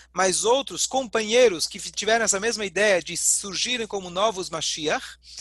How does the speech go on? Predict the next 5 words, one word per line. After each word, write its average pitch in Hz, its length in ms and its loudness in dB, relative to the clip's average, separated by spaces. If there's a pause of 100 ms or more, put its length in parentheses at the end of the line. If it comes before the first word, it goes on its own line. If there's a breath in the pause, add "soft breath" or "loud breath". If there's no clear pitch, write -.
(240 loud breath)
eles 196 360 0
apareciam 208 760 2
pro 226 160 -12
povo 226 320 0
judeu 185 460 -2